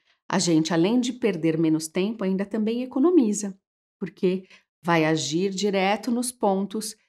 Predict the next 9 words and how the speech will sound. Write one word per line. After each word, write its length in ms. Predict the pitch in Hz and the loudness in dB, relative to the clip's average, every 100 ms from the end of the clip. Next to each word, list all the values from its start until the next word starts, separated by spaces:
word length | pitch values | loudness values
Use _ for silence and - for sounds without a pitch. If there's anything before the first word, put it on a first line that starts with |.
| _ _ | _ _
de 120 | - 226 | -4 2
defasagens, 1400 | 226 254 302 302 294 220 214 240 226 175 156 143 - - _ _ - | 4 4 2 0 2 4 6 6 2 -2 -4 -4 -8 -14 _ _ -12
de 220 | 151 185 | -2 -2
dificuldades 880 | 170 190 247 240 214 180 208 233 226 | 0 -2 -2 -4 -2 2 2 2 -2
comportamentais 960 | - 202 190 190 185 175 175 165 170 - | -4 -2 -2 -4 -2 0 -2 -4 -6 -6
que 80 | |
essa 200 | 170 - | -10 -8
criança 520 | 160 160 156 156 - 165 | -10 -8 -8 -8 -10 -10
tem 340 | - 180 269 | -4 -2 -2